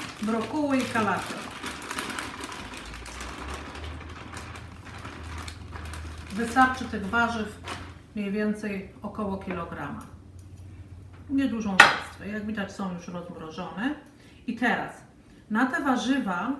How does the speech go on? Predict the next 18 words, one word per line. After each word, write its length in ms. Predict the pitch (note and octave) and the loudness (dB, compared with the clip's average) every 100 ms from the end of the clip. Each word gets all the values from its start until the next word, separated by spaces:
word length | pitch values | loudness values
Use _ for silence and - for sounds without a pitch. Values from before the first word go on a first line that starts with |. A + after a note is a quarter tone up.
| - - - - | -6 -18 -20 -8
położę 380 | A3+ A3+ A3+ A3 | -2 0 0 0
ser. 360 | A3 - E3+ - - - - - - | -2 -2 0 -2 -8 -16 -20 -20 -14
Ser, 500 | - B3+ D4 E4+ - - | 2 4 6 4 -2 -10
który 680 | - - C#4 C4 A#3+ A#3 - - - - - - | -10 0 4 6 4 0 -6 -14 -20 -20 -20 -8
łatwo 360 | A#3+ C4 B3+ B3 | 4 6 6 2
się 160 | A#3+ A3+ | 2 2
roztapia. 580 | G#3+ - G3 - - - - - - | 2 0 -2 -2 -4 -10 -14 -18 -2
Może 320 | A3+ B3+ B3 A#3+ | 4 6 6 4
to 220 | A3+ A3 | 4 2
być 480 | G#3 G#3 G3 - - - - - | 2 0 -2 -4 -8 -8 -4 2
cheddar, 460 | G3+ F#3 A#3 C#4 - - - - - | 4 6 4 4 0 -6 -12 -14 -8
Emmentaler, 880 | G#3+ G3 F3 - G3+ A3 A#3 A#3 A#3+ - - - - - | 0 2 2 2 4 6 6 4 2 -4 -14 -20 -18 -8
e, 480 | A3+ A3+ A3 A3 G#3+ - - - - - - | 0 2 4 2 -2 -6 -12 -18 -20 -20 -10
do 200 | A3+ A#3 | -2 2
waszego 380 | C#4 C4+ B3 A3 | 4 4 4 2
wyboru, 460 | G3+ E3+ D#3 D3 - - | 0 0 -2 -2 -6 -2
jaki 300 | B3+ B3+ A3 | 2 4 2
lubicie. 400 | G3+ - - - | -2 -2 -8 -10